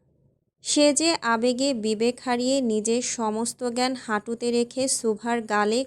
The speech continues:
কষিয়ে চড় মেরেছে, এটার পরিণতি যে খুব ভয়ঙ্কর হবে সেটা ভালোই বুঝতে পারছে তামিম। "দেখো বউ,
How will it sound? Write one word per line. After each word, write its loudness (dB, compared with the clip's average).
কষিয়ে 0
চড় 0
মেরেছে, 0
এটার 2
পরিণতি 2
যে 0
খুব -2
ভয়ঙ্কর 0
হবে 0
সেটা -2
ভালোই 0
বুঝতে -6
পারছে -6
তামিম। -2
"দেখো 2
বউ, 4